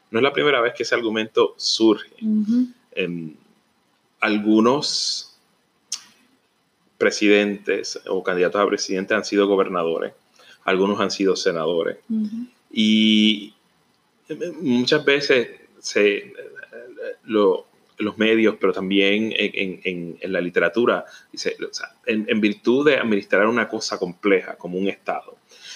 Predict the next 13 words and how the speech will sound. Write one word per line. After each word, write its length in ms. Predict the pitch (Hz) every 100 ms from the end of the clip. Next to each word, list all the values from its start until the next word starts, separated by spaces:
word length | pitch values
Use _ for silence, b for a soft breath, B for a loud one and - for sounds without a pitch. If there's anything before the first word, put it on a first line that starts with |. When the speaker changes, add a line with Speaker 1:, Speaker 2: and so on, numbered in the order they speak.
| B
Speaker 1:
los 100 | 98
gobernadores 480 | 98 95 92 98 -
podrían 300 | 98 92 95
ser 140 | -
mucho 280 | 110 110 107
más 300 | 98 101 -
competentes 720 | - 110 104 95 107 107 95
en 100 | 92
esta 180 | 87 101
cuestión 300 | 95 - 98
de 80 | 101
la 80 | 95
administración, 840 | 90 87 - 92 - 117 98